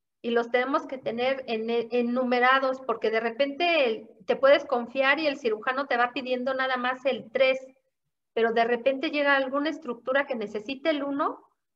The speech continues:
y si no los tienes tú de forma, este, acomodado, listo,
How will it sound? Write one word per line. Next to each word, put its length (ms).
y 120
si 160
no 120
los 220
tienes 340
tú 140
de 120
forma, 540
este, 880
acomodado, 680
listo, 520